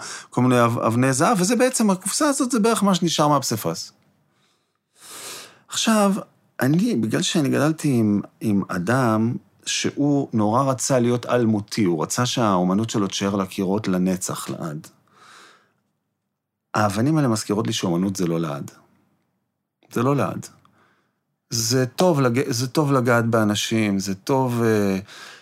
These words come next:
לשמח אנשים, זה טוב, אה,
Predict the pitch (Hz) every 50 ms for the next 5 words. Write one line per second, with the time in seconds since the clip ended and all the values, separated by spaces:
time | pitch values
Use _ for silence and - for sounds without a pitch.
0 | _ _ - 101 101 - - 110 107 117 117 117 110 107 110 107 101 101 98 -
1 | - 107 101 98 98 95 95 92 92 90 - - 120 117 120 123 120 117 120 117
2 | 113 110 107 104 104 101 98 95 95 95 95